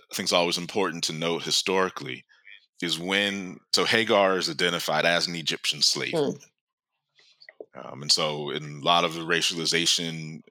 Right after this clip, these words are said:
Speaker 1: of biblical text and kind of how that lives, unquestionably people will argue that Hagar is black.
Speaker 2: Mm-hmm.
Speaker 1: Um,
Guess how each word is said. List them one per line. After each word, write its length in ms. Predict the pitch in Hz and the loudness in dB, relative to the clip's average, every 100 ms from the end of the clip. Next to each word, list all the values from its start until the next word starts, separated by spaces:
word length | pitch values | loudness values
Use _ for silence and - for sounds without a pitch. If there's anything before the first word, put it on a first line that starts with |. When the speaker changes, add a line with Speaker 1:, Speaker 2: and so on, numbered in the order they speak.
| _ _ _ _ _ - | _ _ _ _ _ 0
Speaker 1:
of 180 | 78 76 | 0 -2
biblical 300 | 80 - 71 | -8 -6 -2
text 460 | - 117 98 - 85 | 2 2 4 2 4
and 340 | 85 82 78 | 0 0 -6
kind 160 | - 78 | -4 -4
of 80 | - | 2
how 200 | 82 82 | 2 4
that 220 | 80 71 - | 2 0 -6
lives, 680 | 76 90 80 67 65 - - - - - - _ _ 110 _ _ - - _ _ | -4 0 0 -2 0 0 0 -18 -18 -20 -20 _ _ -20 _ _ -20 -20 _ _
unquestionably 760 | 107 98 - 127 - 113 92 90 | 0 0 2 2 2 0 -4 -4
people 420 | 107 95 76 87 | -2 -4 -4 -4
will 120 | 80 | -2
argue 260 | - 82 78 | 2 0 0
that 120 | 78 | -2
Hagar 460 | 78 87 78 78 80 | 0 0 0 0 0
is 220 | 76 73 | 0 -2
black. 240 | - 147 175 | 0 2 4
Speaker 2:
Mm-hmm. 1160 | 156 165 - _ _ _ _ _ _ _ 78 | 4 2 -4 _ _ _ _ _ _ _ -12
Speaker 1:
Um, 320 | 65 62 64 | -12 -12 -16